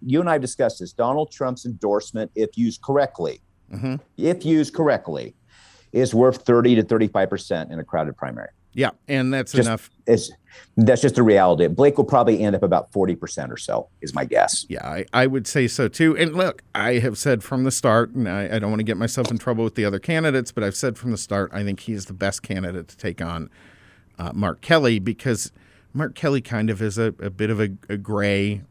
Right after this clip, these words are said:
Speaker 2: um, uninspiring type of person. Blake Masters is the opposite. Very colorful, very entertaining, very articulate.
Speaker 1: Um, let's talk about governor's race. Um, Kari Lake is at thirty-nine percent. Um,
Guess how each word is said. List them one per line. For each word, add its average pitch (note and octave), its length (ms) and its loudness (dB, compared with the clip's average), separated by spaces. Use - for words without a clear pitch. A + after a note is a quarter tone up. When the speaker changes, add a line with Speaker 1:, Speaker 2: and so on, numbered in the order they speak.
Speaker 2:
um, E2+ 600 -10
uninspiring G#2+ 920 0
type A#2+ 280 -2
of G2+ 80 -10
person. A#2 580 0
Blake A#2 240 0
Masters G#2+ 420 -2
is F2+ 120 -8
the F2+ 100 -4
opposite. - 420 -6
Very A2 240 0
colorful, F#2+ 580 -2
very F#2+ 360 -2
entertaining, F2 640 -6
very F2 260 -4
articulate. - 560 -10
Speaker 1:
Um, G#2 240 6
let's A#2+ 160 4
talk A#2+ 200 4
about A#2 220 4
governor's A2 460 2
race. D#2+ 580 0
Um, D#2 720 -6
Kari G2+ 300 4
Lake G#2 380 0
is - 120 -20
at E2 160 -10
thirty-nine F#2 480 -2
percent. F#3 560 -6
Um, D#2 500 -4